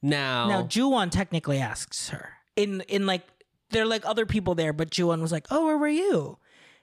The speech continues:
Speaker 2: And then she goes, "It's a secret," 'cause she's technically telling Juwon and, like, the other girls.
Speaker 1: Yes.
Speaker 2: Now, my third, my third eye then started opening as well. And I think the girls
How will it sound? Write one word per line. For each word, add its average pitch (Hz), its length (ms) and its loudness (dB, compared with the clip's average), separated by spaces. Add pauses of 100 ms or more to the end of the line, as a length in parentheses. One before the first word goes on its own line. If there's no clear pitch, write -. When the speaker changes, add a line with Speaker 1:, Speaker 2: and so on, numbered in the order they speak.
(120)
Speaker 2:
And 170 100 2
then 160 100 0
she 151 140 -4
goes, 139 200 -8
"It's - 200 -8
a - 40 -10
secret," 156 440 -2
'cause 165 100 -4
she's 160 200 -2
technically 151 340 -2
telling 135 260 -2
Juwon 123 320 -2
and, 113 120 -6
like, 117 180 -12
the - 100 -6
other - 180 -8
girls. - 440 -16
Speaker 1:
Yes. - 400 -6 (880)
Speaker 2:
Now, 165 380 2
my 180 180 2
third, 311 360 -2
my 214 240 0 (240)
third 160 340 -2
eye 135 460 -10
then 170 240 -2
started 160 420 -2
opening 208 800 -4 (140)
as 170 120 -2
well. - 520 -4 (1600)
And 208 180 2 (120)
I 330 280 2
think 143 640 -4 (440)
the 190 120 2
girls 165 760 0